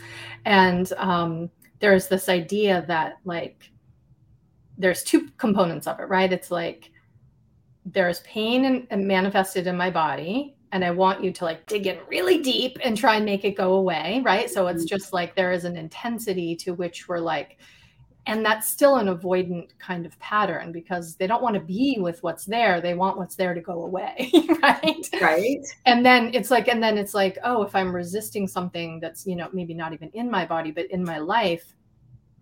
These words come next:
Speaker 1: again, we'll do anything. We have so many addictive, I mean, we're all addicted to our phones. So even if you don't have a s-, more severe addiction to food or sex or,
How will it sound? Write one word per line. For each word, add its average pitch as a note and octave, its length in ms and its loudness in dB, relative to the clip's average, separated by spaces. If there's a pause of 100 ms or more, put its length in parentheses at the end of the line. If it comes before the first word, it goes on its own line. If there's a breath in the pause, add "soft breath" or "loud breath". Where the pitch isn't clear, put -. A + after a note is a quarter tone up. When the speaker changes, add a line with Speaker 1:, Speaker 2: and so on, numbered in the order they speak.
(180)
Speaker 1:
again, A3 400 4
we'll F#3+ 140 2
do F3 220 0
anything. B3+ 760 -4
We G3+ 100 0
have G3 140 -4
so B3+ 240 -4
many C#4+ 240 -2
addictive, F3+ 800 -4 (580 soft breath)
I - 20 -16
mean, F3 320 -6
we're F#3+ 220 -2
all G#3 180 0
addicted A3 360 -8
to - 100 -8
our G3+ 100 -2
phones. F3 520 -6
So F3 200 -2
even G3+ 240 -4
if G#3+ 140 -8
you G3+ 60 -4
don't G3 180 -2
have G3+ 140 -4
a - 20 -6
s-, F#3+ 160 -10
more G3 240 2
severe A3 400 -2
addiction E3 540 -6
to F#3+ 120 -10
food A3 380 -2
or E3+ 100 -8
sex - 480 0
or, F3+ 240 -4